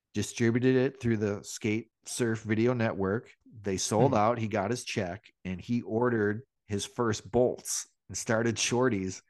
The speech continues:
Speaker 1: kind of, like, from the video or the money made from this video. So it's kind of
Speaker 2: How
Speaker 1: pretty
Speaker 2: cool.
Speaker 1: interesting. Yeah.
Speaker 2: Yeah.
Speaker 1: But, uh, sadly, Tony, I'll mention, uh, he passed away from cancer a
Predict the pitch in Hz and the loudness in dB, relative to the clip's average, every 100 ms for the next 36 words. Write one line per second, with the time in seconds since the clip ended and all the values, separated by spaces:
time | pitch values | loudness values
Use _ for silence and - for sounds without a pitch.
0 | _ _ _ _ - 117 104 90 95 90 | _ _ _ _ -2 0 0 0 0 0
1 | - - - 127 - 113 98 90 104 101 | -6 -20 -20 -16 -10 -6 -4 -2 0 2
2 | 95 104 101 95 95 98 98 90 87 90 | 0 -2 -4 -2 -2 -2 -4 -6 -6 -8
3 | - 92 82 - 98 101 78 82 - 95 | -8 -12 -12 -8 -6 -4 -6 -8 -10 -12
4 | - 120 123 170 143 160 98 - _ - | -6 0 2 4 4 2 0 -6 _ -14
5 | 90 90 107 101 90 - - - - _ | -12 -4 -2 0 -2 -6 -20 -20 -20 _
6 | 98 113 127 120 - _ 117 110 107 110 | -6 2 4 2 -2 _ 0 2 2 0
7 | - 135 139 147 104 - 139 180 143 117 | 0 2 2 2 -2 -4 -6 -4 -4 -6
8 | 113 _ _ _ - 104 104 - 107 95 | -10 _ _ _ -8 -4 -4 -4 -4 -2
9 | 92 92 - 117 113 117 120 107 101 98 | -4 -6 -6 -8 -4 -4 -4 -2 -2 -2
10 | 98 - 101 95 - 92 82 | -8 -10 -10 -10 -10 -10 -10